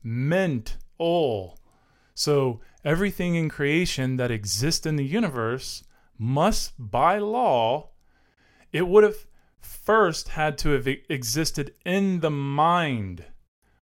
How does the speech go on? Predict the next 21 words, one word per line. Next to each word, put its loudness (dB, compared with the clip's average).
Mind 2
is -2
the -2
root -6
of 0
manifestation, -2
so -4
everything -6
must -8
flow 0
from -4
mind. -4
The -8
universe 0
flows 2
from -6
the -4
mind -2
through -6
creation -4
itself. -4